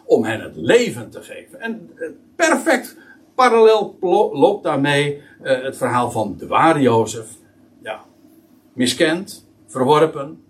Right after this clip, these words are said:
Ja, maar het moest gebeuren. Waarom? Om het, om hen het leven te geven. Dan zegt Jozef er nog bij, want dit zijn, eh, twee jaren van honger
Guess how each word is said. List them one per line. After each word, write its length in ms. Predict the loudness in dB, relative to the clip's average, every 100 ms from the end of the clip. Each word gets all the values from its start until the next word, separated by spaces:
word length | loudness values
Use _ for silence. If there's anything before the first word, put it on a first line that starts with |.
| _
Ja, 140 | -6 -6
maar 140 | -6
het 100 | -2
moest 260 | 0 0 -2
gebeuren. 520 | -8 -4 -4 -4 -10 -16
Waarom? 480 | -4 2 2 0 -8 -18 -20 -20 _ _ _ _ _ _ _
Om 140 | -12 -12
het, 100 | -14 -16
om 180 | -14 -10
hen 340 | -8 -8 -12 -18
het 140 | -14 -8
leven 340 | -8 -8 -16
te 80 | -20
geven. 340 | -20 -20 -20 _ _ _ _ _ _ _ _ _ _ _ _ _ _ -20 -20 -20
Dan 80 | -12
zegt 200 | -8 2
Jozef 320 | 2 2 -2
er 60 | -4
nog 120 | 0
bij, 420 | 2 2 2 -2
want 180 | -2 0
dit 160 | 0
zijn, 240 | 0 0 0
eh, 220 | -2 -4 -6 -18 -4
twee 220 | 2 2
jaren 440 | 4 4 4 2
van 180 | 0 0
honger 340 | 2 2 -2